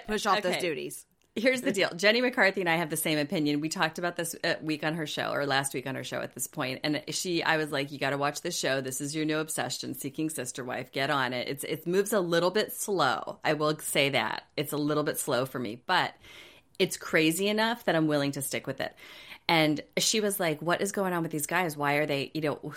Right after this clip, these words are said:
Speaker 2: who the hell would wanna marry them?" And, and we were talking about it, and I s-, and we both really think that, yeah, these women are like, "Please, someone come sleep with my husband so I don't have to anymore."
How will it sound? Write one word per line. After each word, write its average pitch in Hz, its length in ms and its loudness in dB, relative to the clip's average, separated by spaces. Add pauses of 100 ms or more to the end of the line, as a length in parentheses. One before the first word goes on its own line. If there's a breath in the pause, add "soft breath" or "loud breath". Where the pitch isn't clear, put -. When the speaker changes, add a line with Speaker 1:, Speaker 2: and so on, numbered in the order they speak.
(120)
Speaker 2:
who 214 280 0
the 185 180 -2
hell 170 640 -2
would 156 140 -2
wanna 147 180 2
marry 160 220 2
them?" 135 160 0
And, 123 100 -2
and 156 140 -2
we 160 80 0
were 160 120 0
talking 214 420 -2
about 147 160 0
it, - 80 0
and 151 100 -2
I 147 60 0
s-, - 160 -4 (100)
and 160 220 2
we 165 100 4
both 185 380 2 (140)
really 170 460 0
think 214 500 -2
that, - 160 -8
yeah, 233 300 0
these 190 220 2
women 214 320 2
are 156 160 0
like, 143 320 0 (340 loud breath)
"Please, 214 480 2
someone 160 480 2
come 160 200 2
sleep 147 260 0
with 139 140 -4
my 127 100 2
husband 127 460 -4
so 135 80 -4
I 123 40 0
don't 123 160 -4
have - 220 -4
to - 140 -10
anymore." 113 380 -10